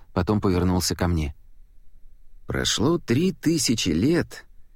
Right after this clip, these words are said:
а я по-прежнему не могу привыкнуть к силе тумана и человеческого невежества.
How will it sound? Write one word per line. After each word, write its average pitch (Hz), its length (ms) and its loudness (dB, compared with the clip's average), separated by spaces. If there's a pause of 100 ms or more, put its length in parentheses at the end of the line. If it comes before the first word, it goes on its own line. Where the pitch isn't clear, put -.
(240)
а 87 120 0
я 135 180 4
по-прежнему 120 840 2
не 101 100 4
могу 98 300 2
привыкнуть 98 640 2
к - 60 -12
силе 104 400 2
тумана 120 760 0 (420)
и 147 120 2
человеческого 101 1080 2
невежества. 78 840 -2